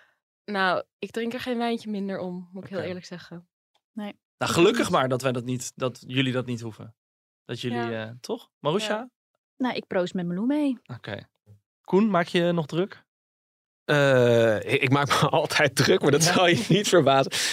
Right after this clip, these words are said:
Speaker 4: Ik, ik leef er niet echt anders naar, maar ik ben wel even heel erg bewust op, op prijzen en, en, eh, eh, uitgaven aan het letten. Ja,
Speaker 2: Oké.
Speaker 4: dat merk ik wel.
Speaker 2: Maar
Speaker 4: Ehm, en ik, dat heb ik jaren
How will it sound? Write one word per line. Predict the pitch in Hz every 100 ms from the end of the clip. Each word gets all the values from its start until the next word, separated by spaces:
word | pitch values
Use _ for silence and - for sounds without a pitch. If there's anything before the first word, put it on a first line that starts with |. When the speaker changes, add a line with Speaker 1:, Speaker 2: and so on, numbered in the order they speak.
| - 160
Speaker 4:
Ik, | 175 160
ik | 165 156
leef | 139 151 147
er | 147 143
niet | 135 151
echt | 143 131
anders | 135 131 120
naar, | 120 120
maar |
ik | 117
ben | 120 117 117 113 110
wel | 120 120 120
even | 117 120
heel | 113
erg | 113 107
bewust | 113 110 -
op, | - -
op | 110 - _
prijzen | 113 107 107 107 104
en, | 101 104 101
en, | 104 104 98 98
eh, | - 101 98 98 98 101 95
eh, |
uitgaven | 98 104 104 98
aan | 95
het | 95
letten. | 92 87 -
Ja, | - 117
Speaker 2:
Oké. | - -
Speaker 4:
dat | 120 113
merk | 110 123
ik | 117
wel. | 92 101 - -
Speaker 2:
Maar | 110 107 107 107
Speaker 4:
Ehm, | 107 -
en | 113
ik, | 104 - _ -
dat | 107 - _ _ _ _ _ _
heb | - 113 123
ik | 117 113
jaren | 110 110 107 104 101 -